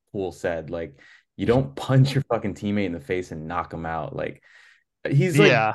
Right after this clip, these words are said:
Speaker 1: just, he is a twen-, young twenty-year-old kid, and you feel the need to punch. I don't, I don't care what he said. Like, you can't be, like, just
Speaker 2: Yeah.
Speaker 1: knocking your teammates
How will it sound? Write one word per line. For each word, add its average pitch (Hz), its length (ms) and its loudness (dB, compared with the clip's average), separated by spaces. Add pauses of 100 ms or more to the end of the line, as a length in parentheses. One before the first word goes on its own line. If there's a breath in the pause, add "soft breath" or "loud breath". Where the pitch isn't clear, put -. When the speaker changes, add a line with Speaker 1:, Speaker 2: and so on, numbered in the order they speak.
(140)
Speaker 1:
just, 151 260 4 (300)
he 143 440 4
is 127 260 2 (160)
a 101 160 2
twen-, 139 600 0
young 143 300 4
twenty-year-old 131 580 0
kid, 104 320 -4 (460 soft breath)
and 101 120 -4
you 110 80 0
feel 127 200 2
the 113 100 0
need 104 460 -2
to 110 100 -10
punch. - 400 -8
I 113 140 0
don't, 147 200 4
I 117 100 -2
don't 131 140 0
care 123 200 2
what 104 100 0
he 90 80 -4
said. 82 240 -12
Like, - 160 -12
you 101 100 -8
can't 117 380 -2
be, 98 140 -2
like, 90 260 -4
just - 380 -12 (340)
Speaker 2:
Yeah. 104 400 -10
Speaker 1:
knocking 90 420 -4
your 85 100 -6
teammates - 380 -12